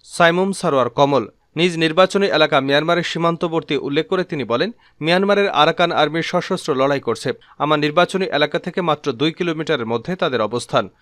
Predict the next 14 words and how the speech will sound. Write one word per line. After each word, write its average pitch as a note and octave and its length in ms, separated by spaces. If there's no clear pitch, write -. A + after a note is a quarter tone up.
প্রধানমন্ত্রী F#3 500
সেনানিবাস F#3 600
না D3+ 140
দিলে C3+ 200
আজ D#3 200
কক্সবাজার C#3 500
অনিরাপদ D#3 540
হয়ে C#3 140
যেত। A#2 240
এতদিনে F3 460
তারা D3+ 200
দখল C3+ 260
করে C3+ 200
ফেলত। A#2 360